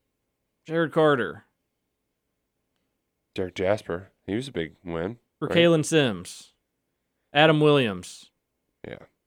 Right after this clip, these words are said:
Speaker 1: And, you know, he had that monster one with Randolph Morris and Joe Crawford and Rajon Rondo and didn't do much with it. And you could say, "Well, you know, look at Cal. He gets great ones and doesn't do much with it." But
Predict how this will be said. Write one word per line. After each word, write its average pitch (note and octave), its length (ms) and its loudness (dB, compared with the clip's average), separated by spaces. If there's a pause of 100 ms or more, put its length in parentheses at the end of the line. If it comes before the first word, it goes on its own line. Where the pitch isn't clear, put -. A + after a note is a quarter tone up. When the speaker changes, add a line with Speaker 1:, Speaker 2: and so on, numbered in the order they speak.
(320)
Speaker 1:
And, D3+ 260 -2
you D3+ 120 2
know, D3 100 4
he C#3+ 120 4
had D#3+ 160 8
that C#3+ 140 6
monster D3+ 480 2
one D3 220 4
with C3 120 -4
Randolph C#3 420 2
Morris D3 320 2
and C3+ 100 -6
Joe C3+ 160 2
Crawford C#3+ 460 4
and B2+ 100 -4
Rajon B2+ 360 2
Rondo D3 460 4 (260)
and C#3+ 160 -2
didn't D#3 260 2
do C#3+ 180 4
much C3+ 240 2
with C3+ 200 0
it. F#3+ 100 2
And C#3+ 120 0
you C3+ 80 0
could C3 160 -4
say, C3+ 260 4
"Well, A#3 280 6
you A#3 140 0
know, F3+ 240 2
look F3 220 -2
at D3+ 80 -6
Cal. F#3 240 4
He C#3+ 80 2
gets D3+ 180 -2
great D#3+ 180 4
ones C#3 220 -2
and C3 100 -6
doesn't B2+ 240 0
do C3+ 160 0
much B2 240 -2
with B2 200 0
it." G#2 160 -2 (340)
But D#3 420 8